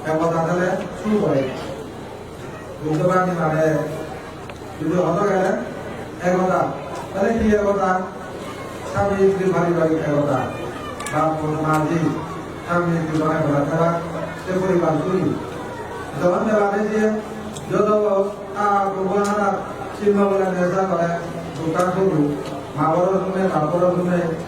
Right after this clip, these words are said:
একতা একটুও ভাবি, Orang yang kamu makan, sumber yang tu. Kalau itu, ada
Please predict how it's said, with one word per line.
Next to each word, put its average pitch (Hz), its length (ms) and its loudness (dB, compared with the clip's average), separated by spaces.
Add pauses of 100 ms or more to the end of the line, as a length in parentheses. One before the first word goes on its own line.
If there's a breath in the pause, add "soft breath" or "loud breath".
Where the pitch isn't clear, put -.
(640)
একতা 202 400 2
একটুও 190 400 2
ভাবি, 196 380 2 (540)
Orang 202 400 2
yang 180 160 2
kamu 202 240 2
makan, 175 380 2 (580)
sumber 190 320 2
yang 160 160 2
tu. - 240 0 (1300)
Kalau 175 200 2
itu, 180 320 4 (640)
ada 170 180 0